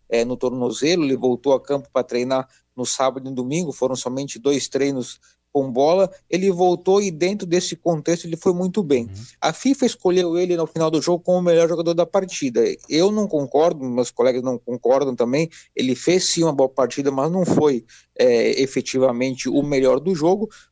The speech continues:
Speaker 1: mas talvez no contexto todo de recuperação, de superação,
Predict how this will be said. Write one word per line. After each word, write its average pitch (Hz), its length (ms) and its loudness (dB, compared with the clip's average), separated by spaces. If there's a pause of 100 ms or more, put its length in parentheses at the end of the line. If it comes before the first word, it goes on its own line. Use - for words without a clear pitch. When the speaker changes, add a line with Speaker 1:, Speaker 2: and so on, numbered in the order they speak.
Speaker 1:
mas 233 360 -4
talvez 165 380 0
no 165 100 -2
contexto 147 540 -4 (140)
todo 156 280 2
de 127 200 -4
recuperação, 135 840 -2
de 139 80 -6
superação, 131 760 -2